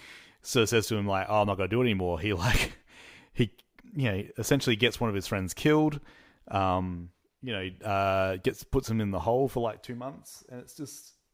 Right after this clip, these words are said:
it's, it's just crazy, like, how, how evil this guy is. Um, but yeah, um, he meets in when, when Andy Frain's, um, in the Shawshank, he, um, meets up with, uh, Red,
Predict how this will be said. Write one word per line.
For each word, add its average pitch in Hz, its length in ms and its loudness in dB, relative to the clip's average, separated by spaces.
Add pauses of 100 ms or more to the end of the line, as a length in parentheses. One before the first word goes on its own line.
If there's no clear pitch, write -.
it's, 120 200 -20 (220)
it's 156 160 -18
just 240 260 -14 (400)
crazy, 139 500 0
like, 95 200 0
how, 113 300 -2
how 101 240 2
evil 120 220 0
this 101 140 -4
guy 90 220 -4
is. 113 340 -8 (500)
Um, 117 440 8
but 135 120 4
yeah, 139 160 12 (100)
um, 123 200 8
he 131 100 4
meets 143 240 2
in 147 180 2
when, 135 200 2
when 131 320 2
Andy 117 200 0
Frain's, 104 440 0
um, 95 300 0
in 98 200 -2
the 90 520 -2
Shawshank, 104 360 -4
he, 92 320 -10
um, 92 340 -12 (140)
meets 101 220 -12
up - 160 -14
with, 87 320 -14 (680)
uh, 82 140 -10
Red, 120 340 -2